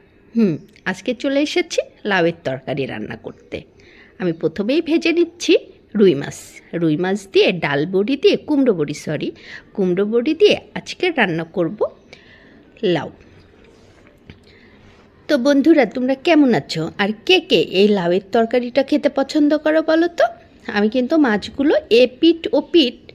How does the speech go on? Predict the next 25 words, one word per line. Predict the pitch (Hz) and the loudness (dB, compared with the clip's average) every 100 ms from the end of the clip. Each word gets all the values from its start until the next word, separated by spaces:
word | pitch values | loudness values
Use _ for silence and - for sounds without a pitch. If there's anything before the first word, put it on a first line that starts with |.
| - - - - | -20 -20 -20 -14
হালকা | - 320 311 359 | -2 0 2 2
ভেজে | 220 196 165 160 | 2 0 -2 -4
নিয়েছি। | 139 147 147 - 156 170 - - - | -4 -6 -8 -6 -6 -6 -14 -20 -6
অনেক | 180 196 233 - | -2 0 0 0
কড়া | 233 220 | 0 0
করে | 220 240 233 | 0 0 0
ভাজবো | 226 220 - 220 | 0 -4 -2 -2
না | 214 | -2
বন্ধুরা, | 208 208 208 233 330 | -2 -2 -2 -4 -4
অনেক | 247 180 - | -4 -4 -6
কড়া | - 160 170 | -6 -4 -4
করে | - 202 | -6 -6
ভাজা | 220 214 214 226 | -6 -6 -6 -4
মাছ | 247 330 - | -6 -8 -8
খুব | - 294 | -8 -6
একটা | 285 - 302 | -6 -6 -6
খেতে | 254 220 233 | -6 -4 -6
ভালো | - 180 143 | -6 -6 -4
লাগে | 131 101 - 76 | -4 -8 -12 -12
না, | - - _ _ _ - - _ - | -12 -16 _ _ _ -20 -20 _ -10
বিশেষ | 160 180 - | -8 -8 -8
করে | - 269 392 | -6 -6 -4
তরকারির | 185 127 - - - - | -6 -6 -10 -14 -12 -12
সঙ্গে। | - - - - - - _ _ - - - - _ | -12 -16 -20 -20 -20 -20 _ _ -20 -20 -20 -20 _
মাছটা | 160 156 - | -10 -8 -8